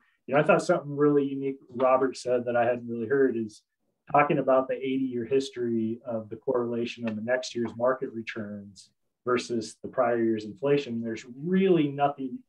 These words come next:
evidence to point there just because we've had high inflation that, um, that's gonna mean markets do something, right? So again, we optimize and diversify because of uncertainty. Um, we take all this into account.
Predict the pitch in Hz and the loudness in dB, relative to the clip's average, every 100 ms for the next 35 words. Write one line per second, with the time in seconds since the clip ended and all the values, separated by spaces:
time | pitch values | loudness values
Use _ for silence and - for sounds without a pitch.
0 | 139 135 123 117 - - 131 123 120 110 | -4 -2 -2 -6 -8 -6 -6 -4 -6 -4
1 | 131 131 127 127 113 113 113 110 120 113 | -4 -6 -8 -8 -6 -6 -6 -6 -6 -6
2 | - 139 131 131 127 120 113 _ _ _ | -6 0 2 2 -4 -8 -10 _ _ _
3 | _ 117 113 107 - - 101 101 98 95 | _ 0 0 -2 -6 -16 -18 -16 -16 -16
4 | 101 _ - 120 - 117 110 117 117 110 | -18 _ -2 -2 -2 -4 -4 -2 -4 -4
5 | 107 - - 117 113 - - - 117 113 | -6 -12 -4 -4 -2 -6 -10 -6 -6 -6
6 | 120 113 - - _ 98 104 113 - 120 | -8 -10 -12 -20 _ -10 -10 -8 -2 0
7 | 117 - - _ _ _ _ - 123 107 | -2 -4 -18 _ _ _ _ -12 -10 0
8 | 143 120 107 113 131 135 127 139 - 143 | 2 2 0 -4 -4 -2 0 0 2 -2
9 | 135 135 131 127 - - 110 104 120 123 | 0 2 0 -2 -10 -12 -12 -4 -4 -4
10 | 123 113 104 117 110 104 98 - 147 143 | -4 -4 -4 -6 -8 -8 -16 -2 0 0
11 | 123 135 131 123 _ _ _ _ _ 110 | -4 -4 -4 -8 _ _ _ _ _ -10
12 | 101 101 110 107 - - 165 147 139 127 | -8 -8 -8 -10 -12 -2 0 4 4 4
13 | 127 - 113 110 101 123 117 117 | -2 -6 -4 -4 -4 -4 -2 -2